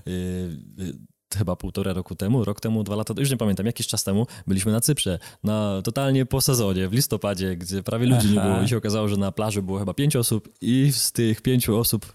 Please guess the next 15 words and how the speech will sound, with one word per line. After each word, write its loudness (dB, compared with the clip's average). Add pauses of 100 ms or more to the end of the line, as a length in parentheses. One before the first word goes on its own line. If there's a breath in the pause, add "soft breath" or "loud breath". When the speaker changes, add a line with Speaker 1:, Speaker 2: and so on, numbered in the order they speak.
Speaker 1:
ktoś -2
mnie -2
tam -2
rozpoznał -2 (580 loud breath)
i 0
to -4
też -2
była -2
osoba, -2
która -2
skorzystała 0
na -2
tych -10
filmach -4 (200)
i -10